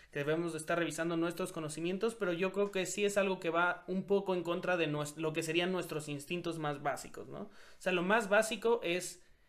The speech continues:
es esto. Y justo por eso, creo que lo más importante que tenemos que hacer es siempre dejárselo claro a las personas y siempre saberlo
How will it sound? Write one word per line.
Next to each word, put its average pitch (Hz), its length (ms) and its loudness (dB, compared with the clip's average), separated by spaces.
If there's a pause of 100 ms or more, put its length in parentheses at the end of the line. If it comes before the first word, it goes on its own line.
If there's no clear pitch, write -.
(180)
es 185 160 2
esto. 254 340 4 (360)
Y 202 100 -4
justo 269 360 2
por 196 140 4
eso, 233 420 2 (720)
creo 190 340 6
que 175 420 0
lo 156 160 -2
más 185 260 4
importante 190 460 0
que 170 80 -6
tenemos 165 320 -2
que 151 80 0
hacer 170 420 0 (220)
es 190 240 2
siempre 214 480 2
dejárselo 185 600 0
claro 160 520 4 (100)
a 131 80 0
las 131 200 0
personas 131 540 -6
y 156 80 -8
siempre 170 340 2
saberlo 180 440 4